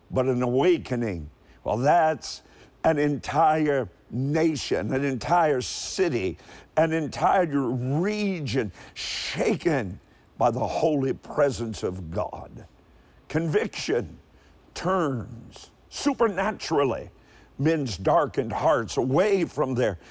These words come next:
sin, away from their selfish desires, and turns toward the living God and His Christ.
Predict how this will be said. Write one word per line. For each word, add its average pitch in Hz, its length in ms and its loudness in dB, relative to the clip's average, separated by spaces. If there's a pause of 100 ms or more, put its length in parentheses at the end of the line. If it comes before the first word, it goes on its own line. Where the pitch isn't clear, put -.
(160)
sin, 143 840 0 (1700)
away 147 400 2
from 120 320 -4
their 104 360 -2 (760)
selfish - 840 -2 (720)
desires, 90 880 -6 (1040)
and - 120 -12
turns 202 480 -2 (1700)
toward 160 340 2
the 131 120 2
living 131 760 0
God 90 520 -2 (1000)
and 90 140 -4
His 104 220 -4
Christ. - 720 -8